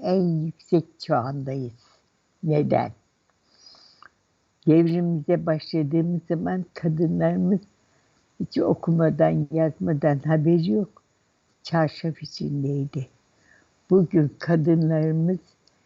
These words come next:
her alanda, sanatta, ticarette, medyada, her alanda ödüller alan muazzam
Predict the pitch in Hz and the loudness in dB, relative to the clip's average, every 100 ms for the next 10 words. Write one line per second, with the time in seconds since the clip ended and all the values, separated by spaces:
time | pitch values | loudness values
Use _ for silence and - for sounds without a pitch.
0 | _ _ _ _ _ - 160 196 214 - | _ _ _ _ _ -6 2 4 4 0
1 | 123 131 139 135 139 143 139 _ _ _ | -4 -4 -6 -8 -8 -10 -14 _ _ _
2 | _ _ _ - 170 190 247 156 _ - | _ _ _ -6 -4 -4 -4 -6 _ -6
3 | 180 147 - _ _ _ _ _ - 147 | -6 -6 -12 _ _ _ _ _ -2 -2
4 | 160 160 156 165 156 151 _ - 160 139 | -2 -4 -2 -2 -4 -8 _ -2 -2 -2
5 | _ - 196 185 165 170 156 156 151 _ | _ 0 2 2 0 0 2 0 -2 _
6 | - - _ - 208 226 - 170 175 165 | -20 -20 _ 0 2 2 -2 -6 -4 -4
7 | 165 156 156 - _ _ - 143 - 175 | -2 -2 -4 -6 _ _ 0 0 2 2
8 | 165 180 180 302 175 127 151 160 165 _ | 4 2 2 0 0 2 2 0 -4 _
9 | _ _ _ 190 196 - 165 - - - | _ _ _ 0 2 2 0 -4 -4 -2
10 | 165 | -2